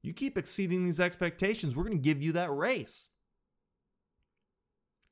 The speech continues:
Fifty cent raise. But think about how that accumulates over the course of a year. So she's pissed. She's pissed 'cause now she's gotta go back to the seven eleven vault. I'm pissed because I have something that takes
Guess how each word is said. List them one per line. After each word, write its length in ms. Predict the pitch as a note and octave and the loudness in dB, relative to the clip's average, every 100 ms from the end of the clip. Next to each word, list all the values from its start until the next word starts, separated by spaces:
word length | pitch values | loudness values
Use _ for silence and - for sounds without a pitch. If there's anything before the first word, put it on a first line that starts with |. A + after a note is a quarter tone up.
| _ | _
Fifty 340 | A3+ B3 - A#3 | -4 -4 -4 -8
cent 380 | - G#3 G#3+ - | -4 -2 -2 -4
raise. 480 | D#3 A3 B3+ - - | -2 -2 -2 -8 -10
But 200 | - - | -10 -6
think 180 | E3 | -2
about 180 | E3+ F3 | 2 2
how 160 | D#3+ E3+ | 4 4
that 160 | F3+ | 4
accumulates 680 | F3 - F3+ G#3 F#3 B2 - | 2 2 0 2 2 0 -2
over 120 | B2+ | -4
the 80 | B2 | -4
course 300 | - C#3+ D3 | 2 2 2
of 80 | D3 | 0
a 60 | C#3+ | 0
year. 440 | C3+ E3+ G3+ - _ _ _ - - - - - | 0 0 -2 -4 _ _ _ -20 -20 -20 -20 -10
So 560 | - D#3 D3+ C#3 - - _ _ _ _ _ _ _ _ _ _ _ _ _ - | -2 2 4 2 0 -18 _ _ _ _ _ _ _ _ _ _ _ _ _ -8
she's 260 | - G3+ | 2 2
pissed. 640 | E3 - A#2 A2 - - - - | 12 12 12 2 -6 -14 -14 -10
She's 280 | - D#3+ - | -4 -4 -4
pissed 320 | - E2 - | -10 -10 -6
'cause 100 | B2 | -2
now 140 | D#3 | -2
she's 180 | E3 C#3 | -2 -2
gotta 140 | C#3+ | 0
go 100 | C3+ | 2
back 160 | C3+ B2 | 2 0
to 80 | - | -2
the 80 | G#2+ | -6
seven 280 | - B2 B2+ | -2 -2 0
eleven 280 | B2+ A2 | -2 -2
vault. 340 | G#2+ G2+ G2 - - | -4 -4 -4 -8 -4
I'm 260 | B2+ A#3 | -2 -2
pissed 480 | A3+ - - - - - | -2 -6 -8 -14 -14 -6
because 340 | A#2+ C3+ B2+ - | 0 2 0 0
I 200 | C#3 G#3+ | 0 2
have 260 | D3+ G#2+ - | 2 -2 -4
something 340 | - A2 B2 | -6 -4 -6
that 120 | C3 | -4
takes 320 | - C#3 - | -2 -2 -4